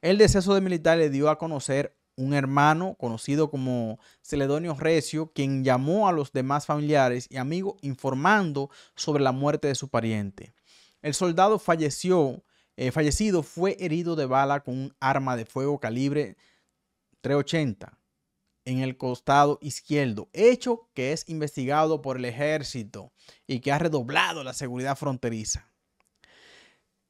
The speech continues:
En el señor Carlos Contreras, quien acompañó al militar al centro de salud más cercano para recibir asistencia médica, dijo a reportero-,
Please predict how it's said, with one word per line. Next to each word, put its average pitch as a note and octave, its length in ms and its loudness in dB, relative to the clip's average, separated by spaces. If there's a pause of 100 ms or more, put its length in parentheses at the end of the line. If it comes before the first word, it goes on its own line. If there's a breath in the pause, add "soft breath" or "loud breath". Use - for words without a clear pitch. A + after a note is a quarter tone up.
(600)
En G3 500 2
el F#3+ 140 -2
señor G#3+ 520 2
Carlos G3 300 0
Contreras, C#3+ 540 0
quien C3+ 220 -2
acompañó C#3 540 -2
al F3+ 140 -2
militar D3 640 -2
al A2+ 140 -8
centro D3+ 320 -4
de D#3 60 2
salud C#3 280 0
más B2+ 220 -2
cercano B2 600 -2
para A#2+ 200 -4
recibir A#2 400 -6
asistencia C#3 560 -6
médica, B2+ 340 -4
dijo G3 300 0
a E3 40 0
reportero-, E3 600 -2